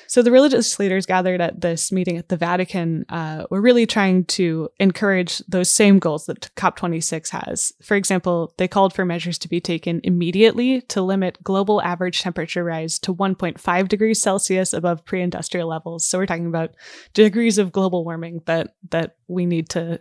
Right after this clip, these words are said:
to limit here. The Paris Agreement had said two degrees maximum, with one point five is the ideal. Now the religious leaders are urging one point five, keep it at one point five.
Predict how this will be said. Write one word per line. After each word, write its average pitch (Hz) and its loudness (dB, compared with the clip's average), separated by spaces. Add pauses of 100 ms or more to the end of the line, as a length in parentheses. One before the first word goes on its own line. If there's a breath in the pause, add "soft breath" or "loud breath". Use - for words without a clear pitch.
(100)
to 185 -4
limit 165 -2
here. 170 -8 (380 soft breath)
The - -2
Paris 226 4
Agreement 247 4
had 185 -2
said 175 -4
two 220 2
degrees 190 0
maximum, 185 -2
with 170 -4
one 170 -2
point - -6
five - -4
is 180 -8
the 170 -6
ideal. 247 2
Now 196 2
the 175 0
religious 180 -2
leaders 170 -4
are 170 -4
urging 165 -4
one 175 -2
point 165 -4
five, 160 -4
keep 165 -2
it 165 -6
at 170 -2
one 170 -4
point - -10
five. - -10